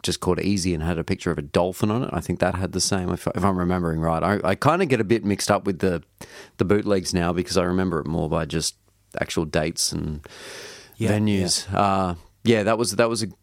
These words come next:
Speaker 1: that was a good version from memory. And also, I'm very fond of the, the Melbourne version, which actually featured on Triple J's Live at the Wireless on radio
Speaker 2: Right.
Speaker 1: here. And they did do a,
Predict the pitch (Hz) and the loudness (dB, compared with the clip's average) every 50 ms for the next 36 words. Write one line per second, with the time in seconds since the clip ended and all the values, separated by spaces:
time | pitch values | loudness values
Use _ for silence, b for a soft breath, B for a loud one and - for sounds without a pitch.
0 | - 104 113 120 113 110 95 110 90 85 - 98 98 95 90 - 90 85 - 95 | 0 2 2 2 2 2 0 0 0 0 2 2 2 2 0 -2 -4 -2 0 2
1 | 95 92 90 92 90 92 92 90 101 104 104 98 104 - - 107 107 107 110 - | 2 2 2 2 2 2 2 2 2 2 2 2 0 0 0 2 2 2 2 2
2 | - - 107 101 95 90 95 101 98 90 101 110 110 110 117 117 117 113 110 107 | 2 4 4 4 4 2 0 0 0 2 4 4 4 4 4 4 4 4 2 2
3 | 101 95 - - 92 92 90 90 90 90 90 87 - - - - 87 90 90 82 | 0 0 0 0 2 2 2 2 2 2 0 0 -2 -2 0 2 2 2 2 0
4 | 82 82 82 92 90 87 85 85 82 82 - B B B B B B - 95 95 | -2 -2 0 2 2 2 0 0 -2 -4 -8 B B B B B B 2 2 2
5 | 92 90 90 92 90 87 90 90 87 85 82 78 82 87 85 87 90 90 87 87 | 2 2 2 2 2 2 2 2 0 0 -2 -4 -6 -2 0 2 2 2 2 0
6 | 82 - 87 85 85 85 90 - 107 95 90 - - 101 92 87 - - 92 92 | 0 0 0 0 2 0 0 2 0 0 0 0 0 0 -2 0 0 0 0 0
7 | 87 - - 92 82 - - 78 85 87 85 87 85 - - - 90 87 - 92 | 0 -2 -2 -2 -2 -2 0 0 0 2 0 0 -2 -2 -2 0 0 2 2 2
8 | 85 85 85 87 85 73 - 92 87 87 87 82 85 - - 85 87 85 87 87 | 2 2 2 0 0 0 0 2 2 2 2 0 -2 -2 0 2 2 2 2 2
9 | 87 87 87 82 - - - - - - - - - 85 85 82 82 82 82 82 | 0 -2 -2 0 0 0 0 0 -2 -4 -6 -8 -6 -4 -2 0 0 0 0 0
10 | 85 87 85 82 82 82 82 - B B B B B B B B B - - 98 | 0 0 0 0 -2 -4 -8 -12 B B B B B B B B B 0 2 2
11 | 92 87 87 90 90 90 90 92 90 80 - 110 107 98 - 104 98 95 95 92 | 4 4 2 2 2 2 2 0 0 2 2 0 0 0 0 2 2 4 4 2
12 | 90 90 90 90 87 | 2 2 2 0 0